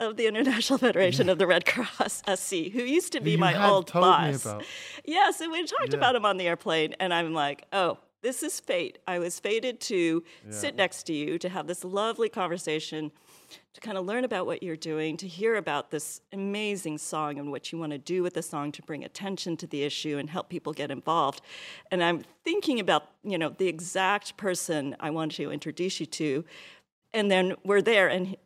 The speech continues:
Speaker 1: and he's there. And the reason you can see, you know, immediately I see is that he's, he's the tallest person I know. And you're pretty tall, but he's, he is truly the
Speaker 2: <laughs>
Speaker 1: tallest person I know. So
Speaker 2: That,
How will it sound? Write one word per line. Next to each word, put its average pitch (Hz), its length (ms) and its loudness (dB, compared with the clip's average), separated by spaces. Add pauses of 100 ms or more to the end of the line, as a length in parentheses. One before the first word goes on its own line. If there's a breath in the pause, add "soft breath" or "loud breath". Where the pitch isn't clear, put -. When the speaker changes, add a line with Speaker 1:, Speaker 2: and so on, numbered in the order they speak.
Speaker 1:
and 175 140 -4
he's 180 280 -2
there. 165 300 4
And 202 180 4 (120)
the 220 120 6
reason 285 360 4
you 233 100 0
can 180 160 -2
see, 220 440 0 (240)
you 196 120 -2
know, 160 140 0
immediately 208 600 2
I 160 80 0
see 214 240 0
is 151 240 0
that - 160 -4
he's, 190 360 -4 (460 soft breath)
he's 262 280 0
the 214 100 -2
tallest 214 500 2
person 175 380 -2
I 139 120 -4
know. 175 320 0
And 196 160 2
you're 302 140 4
pretty 151 260 -2
tall, 196 240 2
but 170 180 -2
he's, 214 360 -2
he 214 180 -4
is 190 160 2
truly 240 360 -2
the 165 120 2
Speaker 2:
<laughs> 202 100 -4
Speaker 1:
tallest 175 280 4
person 160 340 0
I 160 100 0
know. 160 280 2
So 180 260 6
Speaker 2:
That, 170 220 2